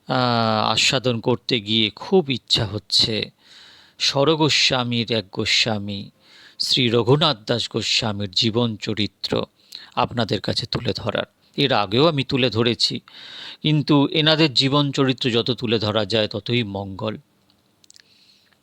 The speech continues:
খুব সাবধানে শ্রবণ করুন। "কৃষ্ণ পাদপদ্ম গন্ধ যেই জন পায়,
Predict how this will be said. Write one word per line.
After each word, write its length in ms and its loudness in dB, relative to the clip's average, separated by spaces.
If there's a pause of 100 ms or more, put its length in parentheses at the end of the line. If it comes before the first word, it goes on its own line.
(460)
খুব 160 -2
সাবধানে 840 2 (160)
শ্রবণ 480 2
করুন। 400 -8 (1400)
"কৃষ্ণ 440 4
পাদপদ্ম 880 2
গন্ধ 460 2
যেই 280 2
জন 400 2
পায়, 400 2